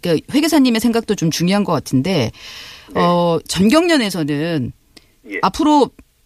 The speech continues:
Speaker 1: 국민연금이 민간 기업의 경영권을 좌지우지하게 되는 거 아니냐, 이 연금
Speaker 2: 네.
Speaker 1: 사회주의로 가는 거 아니냐, 이런 또 우려도 내놓더라고요.
Speaker 2: 네. <laughs> 저는 오늘 우리가 이렇게 행한 뭐 의견,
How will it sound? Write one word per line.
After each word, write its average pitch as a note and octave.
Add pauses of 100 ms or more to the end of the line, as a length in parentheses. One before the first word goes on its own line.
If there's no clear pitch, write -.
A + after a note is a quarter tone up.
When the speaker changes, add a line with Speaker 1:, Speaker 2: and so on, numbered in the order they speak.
Speaker 1:
국민연금이 B3
민간 A3
기업의 A3+
경영권을 G#3+
좌지우지하게 F#3+
되는 D#3+
거 D#3
아니냐, C3+ (100)
이 F#3+
연금 F#3+
Speaker 2:
네. D4+
Speaker 1:
사회주의로 D4
가는 E3
거 F#3+
아니냐, C#3+
이런 C4+
또 E3+
우려도 F3
내놓더라고요. C3+ (480)
Speaker 2:
네. -
<laughs> -
저는 G#3 (520)
오늘 G3+
우리가 D#3 (140)
이렇게 C3
행한 D#3+ (160)
뭐 F#2+ (880)
의견, F#4